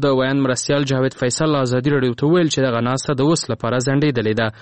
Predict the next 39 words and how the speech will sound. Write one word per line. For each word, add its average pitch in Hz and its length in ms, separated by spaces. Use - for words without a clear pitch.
ښاغلی 139 360
عبدالله 131 320
چې 147 100
د - 80
یکشنبې 135 400
په 131 80
ورځ 131 240
یې 143 140
د 135 180
مچلغو 127 420
بند 139 260
قرارداد 123 500
د 123 80
لاسلیک 139 420
پر 123 160
مهال 127 320
په 127 100
اجرایي 127 360
ریاست 120 280
کې 113 200
خبرې 127 320
کولې، 117 220
ټینګار 120 360
وکړ 180 280
چې 175 100
د 135 40
ورځنیو 143 520
کارونو 139 420
ډیره 165 260
برخه 135 300
یې 151 60
د 123 180
بیارغونې 123 560
پر 123 160
مسایلو 117 480
متمرکزه 117 640
ده 175 80
او 117 80
دا 120 60